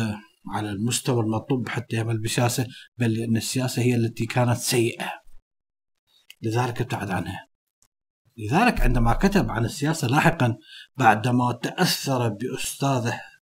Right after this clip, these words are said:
سقراط، يقول أفلاطون إنه انسحب في اشمئزاز من مفاسد هذا الزمان.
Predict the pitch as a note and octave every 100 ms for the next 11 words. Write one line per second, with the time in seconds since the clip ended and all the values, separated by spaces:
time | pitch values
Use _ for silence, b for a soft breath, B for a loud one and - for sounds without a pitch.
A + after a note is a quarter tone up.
0 | _ - C#3 - A#2+ C#3+ F3 F3 - B
1 | B B B B _ B2+ B2 C#4+ - G3+
2 | F#3 F3 C#3+ D3 C#3 B2 - G3+ E3+ B2+
3 | A#2+ - D#3+ - D#3 D#3+ C3+ A2+ E3 G3
4 | A#3+ F3 - - - _ _ _ _ A#2
5 | C3 B2+ B2+ A#2+ D3+ E3 D#3+ - A2+ G2+
6 | C3 C#3 B2 G2+ G2 G#2 G2